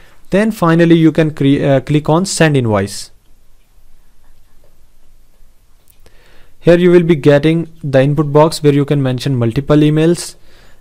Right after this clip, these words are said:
and you can download the invoice from here as well. And if you are not interested to download, then you can just click on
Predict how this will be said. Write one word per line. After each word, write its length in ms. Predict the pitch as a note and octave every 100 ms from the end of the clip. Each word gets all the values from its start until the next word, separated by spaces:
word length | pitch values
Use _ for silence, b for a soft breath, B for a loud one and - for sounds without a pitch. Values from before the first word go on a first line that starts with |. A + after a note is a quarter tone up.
| -
and 280 | B2+ B2+ B2+
you 80 |
can 180 | B2 C3
download 400 | A#2+ A#2+ D3 D#3
the 80 | D#3
invoice 280 | D3+ D3+ D#3+
from 260 | - D#3+
here 600 | D3 - E3+ E3+ E3+ E3 -
as 300 | C#3 C3 B2 -
well. 360 | F3 F3 F3+ F3+ b b b b - - -
And 240 | C3 B2+
if 200 | C3+ -
you 80 | C#3
are 40 |
not 260 | B2 B2+ D#3
interested 460 | E3 D#3+ D3+ D#3+ D#3
to 60 |
download, 460 | E3+ D#3+ E3 E3+ C#3+
then 140 | C#3+
you 120 | C#3+
can 200 | C#3 C#3+
just 360 | A#2+ D#3 E3+ -
click 260 | C#3+ C3+ C#3
on 200 | D#3+